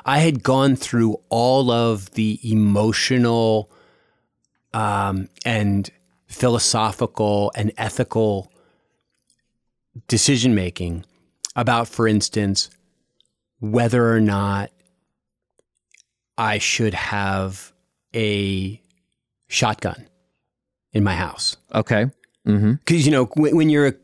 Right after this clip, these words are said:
Speaker 1: when you're a Christian pacifist, as I was for many years, like, on principle,
Speaker 2: <laughs>
Speaker 1: like, it's,
Speaker 2: Uh-huh.
Speaker 1: you know, it's just like, that's not even an issue. And you think, like, it's a wrong thing to have a gun.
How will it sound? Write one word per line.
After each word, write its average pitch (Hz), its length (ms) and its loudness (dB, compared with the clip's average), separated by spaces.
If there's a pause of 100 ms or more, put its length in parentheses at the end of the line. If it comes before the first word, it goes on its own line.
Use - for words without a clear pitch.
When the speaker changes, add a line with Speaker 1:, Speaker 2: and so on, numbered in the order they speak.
(140)
Speaker 1:
when 139 160 4
you're 131 200 4
a 120 40 2
Christian 131 800 2 (1080)
pacifist, 120 880 -2 (140)
as 113 160 0
I 113 80 4
was 110 260 2
for 110 160 0
many 101 220 2
years, 98 360 0
like, 104 180 -2
on 110 180 2
principle, 98 600 0 (180)
Speaker 2:
<laughs> - 160 -4
Speaker 1:
like, 127 180 0 (160)
it's, 139 260 0
Speaker 2:
Uh-huh. 123 300 2
Speaker 1:
you - 40 4
know, 160 60 2
it's 131 220 2
just 117 100 0
like, 113 160 0
that's 107 180 -2
not 131 220 2
even 120 220 2
an 110 80 2
issue. 113 340 0
And 110 100 4
you 110 80 2
think, 117 220 0
like, 107 160 -4
it's - 220 -4
a 123 40 2
wrong 107 720 2
thing 101 460 -4
to - 100 -10
have 95 180 -4
a 98 60 -6
gun. 92 380 -6